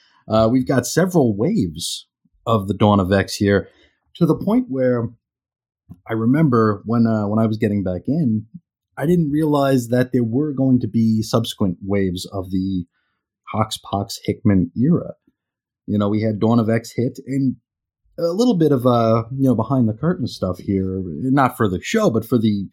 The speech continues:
actual, you know, publishing house. The Hickman plan was allegedly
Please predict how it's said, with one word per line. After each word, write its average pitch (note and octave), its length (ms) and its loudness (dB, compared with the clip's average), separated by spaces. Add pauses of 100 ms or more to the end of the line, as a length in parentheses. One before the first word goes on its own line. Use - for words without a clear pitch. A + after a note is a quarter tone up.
(120)
actual, F2+ 400 -6 (180)
you C#3 100 0
know, G2 60 -2
publishing A#2+ 520 0
house. F#2 320 -8 (720)
The A#2+ 80 4
Hickman D3+ 460 2
plan F#3+ 320 0
was G#2 140 0
allegedly G#2 920 -4